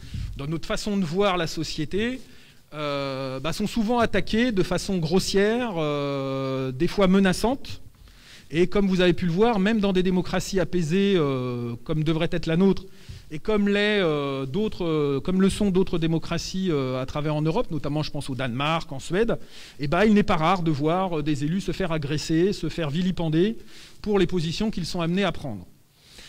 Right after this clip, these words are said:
Et donc, euh, j'apporte mon soutien évidemment à Perrine Goulet, puisque vous l'avez vu, euh, récemment dans le Journal du Centre,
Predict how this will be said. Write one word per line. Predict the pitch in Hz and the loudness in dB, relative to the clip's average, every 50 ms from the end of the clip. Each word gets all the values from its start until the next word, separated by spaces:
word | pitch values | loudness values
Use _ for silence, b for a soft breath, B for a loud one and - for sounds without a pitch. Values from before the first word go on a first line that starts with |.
| B B B | B B B
Et | 117 123 | -4 0
donc, | 143 202 220 208 - - | 2 2 2 4 4 4
euh, | 175 165 165 160 | 4 6 4 4
j'apporte | - 175 175 - 208 196 - - | 4 2 0 0 0 0 0 0
mon | 175 165 | -2 -2
soutien | 151 - 175 156 - - 190 185 | -2 -2 -4 -4 -2 -2 -2 0
évidemment | 175 147 156 156 156 165 170 160 | -2 -2 -2 -2 -2 0 -2 -2
à | 139 | -4
Perrine | 156 143 151 151 | -4 -4 -4 -4
Goulet, | 151 180 220 285 | -4 -4 -4 -6
puisque | 240 196 139 - - | -6 -8 -10 -8 -8
vous | 143 139 | -8 -6
l'avez | 151 147 135 151 151 | -6 -4 -4 -4 -4
vu, | 139 170 190 190 | -2 -2 0 0
euh, | 170 143 | 0 0
récemment | 143 165 156 - 175 165 175 175 | -2 -2 -4 -4 -4 -2 -2 -2
dans | 160 151 | -2 -2
le | 143 131 | -4 -4
Journal | 147 147 156 147 | -4 -4 -4 -4
du | 143 143 | -4 -6
Centre, | 151 - 185 180 170 - B | -6 -6 -4 -4 -4 -6 B